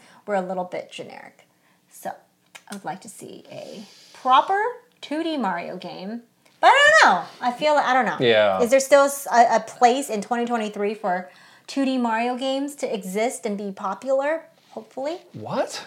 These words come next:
Speaker 1: I don't know. People
Speaker 2: What a
Speaker 1: expect
Speaker 2: ridiculous
Speaker 1: everything
Speaker 2: thing to
Speaker 1: be
Speaker 2: say.
Speaker 1: open world and three D and
Speaker 2: No.
Speaker 1: all sorts of stuff. So my favorite, um, two D Mario game is Super Mario World,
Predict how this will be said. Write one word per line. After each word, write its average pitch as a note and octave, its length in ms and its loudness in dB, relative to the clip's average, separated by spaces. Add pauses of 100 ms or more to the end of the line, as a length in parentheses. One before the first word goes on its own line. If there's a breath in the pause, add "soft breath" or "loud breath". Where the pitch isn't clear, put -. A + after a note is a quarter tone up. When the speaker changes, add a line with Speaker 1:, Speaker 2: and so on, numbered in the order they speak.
Speaker 1:
I B3+ 80 -8
don't D4+ 220 -12
know. G3 320 -14
People B3 320 -6
Speaker 2:
What - 40 -10
a A3+ 40 -6
Speaker 1:
expect A3+ 320 4
Speaker 2:
ridiculous G#3 480 6
Speaker 1:
everything G3 200 4
Speaker 2:
thing - 20 2
to - 20 2
Speaker 1:
be G#3 40 0 (280)
Speaker 2:
say. - 100 -14
Speaker 1:
open A#3 400 2
world A#3 400 6
and G#3+ 160 -4
three A3 140 -4 (180)
D F#3+ 340 -2
and F#3+ 60 -2
Speaker 2:
No. F#3+ 60 0
Speaker 1:
all F#3+ 160 -6
sorts G3+ 260 -12
of G3+ 60 -16
stuff. G#3 340 -10
So F#3 280 -2 (680 soft breath)
my G#3+ 120 -4
favorite, G3+ 640 -2
um, F3+ 420 -8 (400)
two - 160 -12
D A3+ 80 -6
Mario F3 320 -8
game D#3+ 280 -14
is E3 340 -10 (360)
Super - 360 -18
Mario A#2 220 -20
World, B3 320 -14